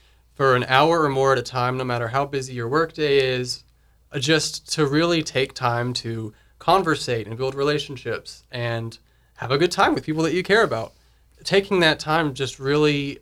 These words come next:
helps you in every way throughout your day, and I think that's really an invaluable thing that we could use a lot more of here in the United States. So that was,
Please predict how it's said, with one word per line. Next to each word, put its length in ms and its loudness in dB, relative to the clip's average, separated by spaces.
helps 440 -2
you 160 -4
in 80 -4
every 260 -2
way 180 0
throughout 280 -6
your 80 -14
day, 240 -2
and 80 -6
I 60 -10
think 180 -8
that's 180 -10
really 320 -2
an 80 -8
invaluable 480 -4
thing 480 -10
that 560 2
we 180 -2
could 180 -12
use 180 -2
a 40 0
lot 220 0
more 300 4
of 140 -2
here 280 -2
in 100 -4
the 60 -10
United 340 -8
States. 520 -16
So 200 -6
that 140 2
was, 180 -2